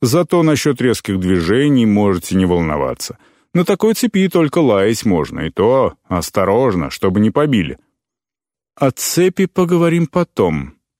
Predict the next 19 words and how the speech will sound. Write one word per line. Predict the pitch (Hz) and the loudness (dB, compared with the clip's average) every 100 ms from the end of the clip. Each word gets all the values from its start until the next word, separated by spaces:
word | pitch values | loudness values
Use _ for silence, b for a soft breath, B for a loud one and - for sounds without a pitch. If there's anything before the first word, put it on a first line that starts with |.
| _ _ - | _ _ -4
Вначале | 123 139 147 - 151 139 | 0 2 2 0 0 2
о | 143 | 0
главном. | 127 139 123 85 71 65 _ _ _ _ _ _ - | 0 0 0 -2 -6 -10 _ _ _ _ _ _ -2
Вы | 107 120 127 | 2 2 0
сейчас | - 135 - 139 135 - - | 0 -2 0 0 0 -4 -4
в | 113 | 0
другом | 151 156 139 156 | 2 2 2 2
мире, | 156 160 104 80 71 _ _ _ _ _ | 2 2 2 0 -6 _ _ _ _ _
отныне | 131 120 117 120 123 135 135 143 _ _ _ _ | -2 0 0 2 4 2 2 -2 _ _ _ _
и | 113 104 | 0 2
навсегда. | 92 - - 85 82 73 - _ _ _ _ _ _ _ _ _ _ _ _ | 0 -2 -4 -4 -2 -4 -6 _ _ _ _ _ _ _ _ _ _ _ _
А | 110 | -2
вот | 104 113 - _ _ | 0 -2 -6 _ _
после | 131 - 135 131 101 | -4 -2 0 0 0
этих | - 123 | -4 -8
слов | - 117 107 113 _ _ _ _ _ _ 123 | -6 -2 -2 -2 _ _ _ _ _ _ 0
мне | 110 92 82 | 2 0 -2
стало | - - 80 76 80 98 _ _ _ | -6 -4 -4 -4 -6 -8 _ _ _
плохо. | 151 110 - - - - - | -2 0 -2 -8 -12 -12 -12